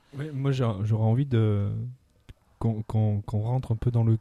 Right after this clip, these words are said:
cœur de, de la raison du pourquoi il y a cette occupation militaire et policière et pourquoi il y a une, une répression, euh, que-, que-, quels enjeux, euh,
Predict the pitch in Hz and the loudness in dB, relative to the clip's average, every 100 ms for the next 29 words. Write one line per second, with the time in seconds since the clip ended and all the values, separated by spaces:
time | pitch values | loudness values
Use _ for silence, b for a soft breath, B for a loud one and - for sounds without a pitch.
0 | - 135 131 120 110 101 98 107 110 110 | 2 2 2 2 2 2 2 0 0 0
1 | 120 135 131 143 120 - 131 127 - 135 | 0 2 2 2 0 0 0 0 -2 0
2 | 123 113 - - 110 117 107 - 117 113 | 0 -2 -2 0 0 0 -2 0 0 0
3 | 110 104 127 120 107 110 104 - 143 143 | -2 -4 -2 -2 -2 -2 -4 -6 -6 -4
4 | 117 - 117 135 127 107 101 104 104 101 | -4 -4 -4 -2 -2 -2 -2 -2 -2 -2
5 | 104 107 - 120 113 127 123 117 98 98 | -4 -4 -4 -6 -4 -2 -2 -2 -2 -4
6 | - B B - 123 107 117 101 98 - | -8 B B -6 -6 -6 -14 -14 -10 -2
7 | 123 117 131 127 135 147 143 b b b | -2 0 0 2 4 2 2 b b b
8 | _ - 107 107 107 101 98 95 | _ -6 -2 0 0 -2 -2 -4